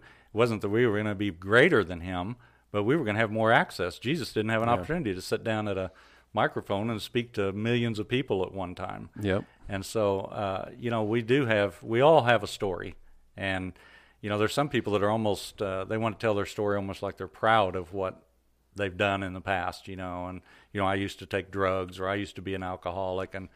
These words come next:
Speaker 1: it's almost like they're bragging about how tough they were, what they used to do. But, um,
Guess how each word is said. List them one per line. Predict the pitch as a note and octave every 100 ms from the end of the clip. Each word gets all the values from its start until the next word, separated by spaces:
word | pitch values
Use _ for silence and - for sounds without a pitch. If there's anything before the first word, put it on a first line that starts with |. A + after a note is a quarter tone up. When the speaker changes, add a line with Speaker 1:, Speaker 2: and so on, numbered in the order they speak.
| - - -
Speaker 1:
it's | -
almost | F3
like | F3 C3+
they're | F#2
bragging | F#2+ F#2+ B2+ G2 F2+
about | F2+ F#2 - -
how | G2 G2
tough | - A#2+ A#2 -
they | G2
were, | F2+ F2+ F2+ F2+
what | G2 G2+
they | G2
used | G2 F#2+ -
to | F2
do. | G#2+ A2+ F#2+ - - - - - _ -
But, | A2 G2+ - - -
um, | G2+ F#2+ F#2+ -